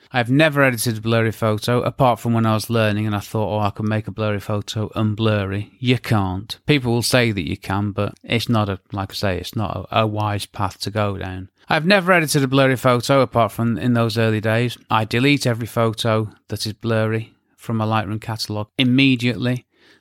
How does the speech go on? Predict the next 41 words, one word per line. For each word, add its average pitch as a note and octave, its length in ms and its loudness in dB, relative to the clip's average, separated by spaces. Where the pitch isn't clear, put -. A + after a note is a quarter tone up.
And B2+ 100 2
I A#2+ 40 4
have A2+ 120 2
never C3 300 2
issued A#2 260 -2
a G#2+ 60 -6
blurry A#2 280 0
photo A2 400 -2
to G#2 140 -8
a G2+ 60 -8
client, G#2 400 -6
ever. A2 400 -2
Never B2+ 580 2
issued G#2+ 420 -4
a G#2 80 -8
blurry A2 380 -4
photo G2+ 580 -6
to G2+ 180 -8
a F#2+ 40 -8
client. G2 500 -12
I've C3+ 80 -4
never F3+ 240 2
posted D3 560 -2
a G2 40 -6
blurry F#2 360 -8
photo. F#2+ 600 -14
Blurry D#3 260 2
photos C3+ 580 0
do B2+ 180 2
not A#2 220 0
exist G#2 500 -4
for G2+ 80 -6
me. G2 280 -4
I A2 80 -8
don't G#2+ 240 -6
accept - 480 -8
them, G2+ 100 -8
and F#2+ 160 -8
neither G2+ 260 -8
should - 280 -12
you. F#2+ 240 -12